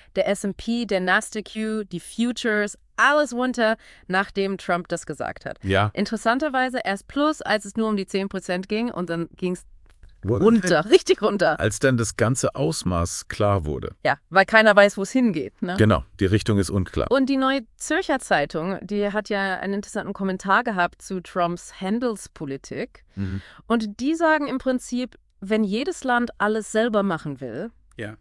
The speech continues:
Speaker 1: dann geht der Wohlstand flöten.
Speaker 2: Dann erodiert der Wohlstand.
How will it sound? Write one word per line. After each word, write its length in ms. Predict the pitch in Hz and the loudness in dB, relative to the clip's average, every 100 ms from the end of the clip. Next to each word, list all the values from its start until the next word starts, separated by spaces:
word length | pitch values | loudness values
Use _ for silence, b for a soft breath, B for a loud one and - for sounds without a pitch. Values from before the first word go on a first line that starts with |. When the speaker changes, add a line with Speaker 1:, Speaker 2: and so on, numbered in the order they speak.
| - | -2
Speaker 1:
dann 140 | 196 | 0
geht 160 | 220 247 | 2 2
der 140 | 226 | 0
Wohlstand 460 | 196 202 - 202 202 | 0 -4 -2 -4 -4
flöten. 720 | - 208 180 - - - 202 _ _ | -6 -4 -4 -6 -16 -18 -20 _ _
Speaker 2:
Dann 320 | 85 85 82 - | -2 0 -2 -2
erodiert 540 | 90 85 82 87 196 | -2 0 -2 -2 -2
der 140 | 117 90 | -2 -2
Wohlstand. 640 | 80 71 - 62 57 - | -4 -6 -8 -12 -12 -18